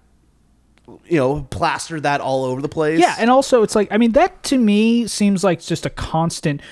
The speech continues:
Speaker 2: sort of theme of, like, all these, like, these, these false preachers and prophets who are clearly just trying to make a profit.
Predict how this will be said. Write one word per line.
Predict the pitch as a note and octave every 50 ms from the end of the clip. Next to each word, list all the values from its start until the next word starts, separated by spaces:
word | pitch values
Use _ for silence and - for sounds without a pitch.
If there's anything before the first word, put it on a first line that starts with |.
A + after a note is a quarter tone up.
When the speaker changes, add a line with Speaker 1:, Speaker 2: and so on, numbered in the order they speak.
| - - -
Speaker 2:
sort | - - G#3 F3+ E3
of | D#3 -
theme | - - E3 E3 E3+ E3 D#3+
of, | D#3 C#3 D3+
like, | D3+ C#3 - -
all | C#3+ D3 D3+
these, | D3 D3+ D3 C3+ -
like, | D3 C3 A#2+ _ _ _ _ _ _ _
these, | D#3 D3+ C#3 B2 - _ _ _ _ _
these | - D3+ C3+ -
false | - - - D3+ D3 D3 C#3 - -
preachers | _ _ - - D#3+ D3+ D3 - - D3 C#3 B2
and | D3 C#3 C3
prophets | - - C#3+ C3+ C3+ - - C#3+ C3 -
who | - D#3+
are | D3+ D3
clearly | - - A#3 A#3 A3 G3+ F3+
just | E3 D3+ D3 -
trying | - D#3+ D3+
to | C#3+ C3+
make | B2+ A#2+ A#2+ B2 B2+ - -
a | C3
profit. | - - D3 D3 D3+ C#3 C3 B2 A#2+